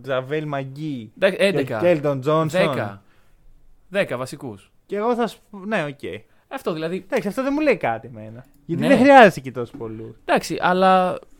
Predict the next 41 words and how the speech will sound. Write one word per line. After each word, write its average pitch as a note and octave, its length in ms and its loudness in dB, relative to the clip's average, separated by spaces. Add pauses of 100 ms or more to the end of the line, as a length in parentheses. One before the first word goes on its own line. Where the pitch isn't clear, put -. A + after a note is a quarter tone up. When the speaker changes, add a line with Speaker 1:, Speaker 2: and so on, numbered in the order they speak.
(1200)
Speaker 2:
δεν C4+ 160 -2
ξέρω. A#2 460 0 (140)
Δεν F3 300 -10
Speaker 1:
Απλώς, A3 220 0
ξέρεις F#3+ 220 -6
τι F3+ 60 -14
γίνεται, F#3 220 -8
όταν G#3 200 -6
έχεις G#3+ 120 -8
τόσο G3+ 200 -8
πολλούς G#3 200 -10
καλούς, F#3+ 220 -10 (280)
τόσο E3 180 -8
πολλούς F3 240 -12
καλούς D#3 320 -8
παίχτες, A#2+ 460 -8 (540)
κάποιος B3+ 280 -6
πρέπει C4+ 180 -4
να B3+ 80 -6
κάνει A3 300 -8
step F#3 100 -4
back. A2+ 100 -8 (200)
Ωραία. D3+ 220 -6
Speaker 2:
Ναι, D3+ 60 -2
αλλά C#3+ 80 -4
Speaker 1:
Κάποιος C#3 220 0
Speaker 2:
μπορείς C3+ 180 -2
Speaker 1:
δεν A#3 100 2
θα A#3+ 120 -2
προσφέρει E3+ 580 -4
όσα C3+ 280 -4
μπορεί. A#2+ 400 -8 (100)
Speaker 2:
Σίγουρα. A2 360 -6
Speaker 1:
Το F#3 80 -2
οποίο G3+ 220 -2
σημαίνει B3+ 460 -2
ότι F3 200 -4
θα F#3+ 160 -2
δεις G#3+ 220 -8
παίχτες A3+ 360 -4
όπως G3+ 500 -8